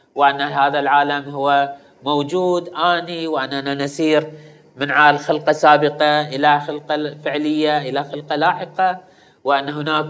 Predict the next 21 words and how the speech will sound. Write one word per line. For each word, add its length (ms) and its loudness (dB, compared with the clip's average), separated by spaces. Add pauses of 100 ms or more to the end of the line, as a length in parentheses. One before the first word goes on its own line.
مدير 500 -2
ومدبر 800 0
وإله. 560 2 (720)
هذه 300 2
المعاني 640 -2
في 100 -6
الذهن 520 0 (500)
لا 220 4
تفي 360 -2
بالغرض، 580 2 (640)
يراد 680 4
إحياء 460 2
هذه 340 0
المعاني 480 -2
لتتحول 760 0
إلى 180 -2
أحاسيس 800 -4
ومشاعر 720 0 (640)
و، 180 2 (840)
آه، 600 0 (260)
تذوق. 720 6